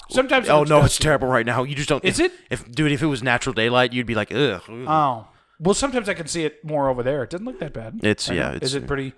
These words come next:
Speaker 2: it's, it's pretty grody.
Speaker 1: Well.
Speaker 2: Um, I haven't cleaned the floors in, like, a
Speaker 1: So
Speaker 2: month
Speaker 1: you
Speaker 2: and a
Speaker 1: think
Speaker 2: half.
Speaker 1: that's what they do? Okay. Well, you're wrong, but okay.
Speaker 2: Well, especially at work, like, it gets, like, you know, you know, like, flour and stuff on it.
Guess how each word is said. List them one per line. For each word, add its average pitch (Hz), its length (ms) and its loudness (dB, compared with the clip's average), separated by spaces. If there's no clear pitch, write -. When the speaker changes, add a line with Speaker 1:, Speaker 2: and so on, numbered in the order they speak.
Speaker 2:
it's, - 240 -18
it's - 180 -14
pretty 67 220 -6
grody. 69 360 -8
Speaker 1:
Well. - 120 -20
Speaker 2:
Um, 73 160 -8
I - 60 2
haven't 92 140 0
cleaned - 160 -12
the - 40 -14
floors - 240 -8
in, 58 60 -14
like, - 260 -16
a - 80 -10
Speaker 1:
So 73 100 -8
Speaker 2:
month - 80 -6
Speaker 1:
you - 40 -10
Speaker 2:
and - 80 -6
a 71 40 -6
Speaker 1:
think - 80 -6
Speaker 2:
half. 53 60 -6
Speaker 1:
that's 156 180 -8
what 151 60 -20
they 151 60 -12
do? 147 140 -14
Okay. 139 400 -16
Well, 175 180 -18
you're 185 140 -18
wrong, 156 340 -10
but 156 120 -16
okay. 139 160 -20
Speaker 2:
Well, 185 160 6
especially 190 340 4
at 131 100 2
work, 135 300 4
like, 120 180 2
it 123 120 -4
gets, - 280 -4
like, 110 280 -2
you 117 80 -6
know, 82 200 -8
you 101 120 -8
know, 85 180 -10
like, - 80 -20
flour 95 340 2
and 95 80 -4
stuff - 220 -6
on 101 100 -4
it. 104 100 -10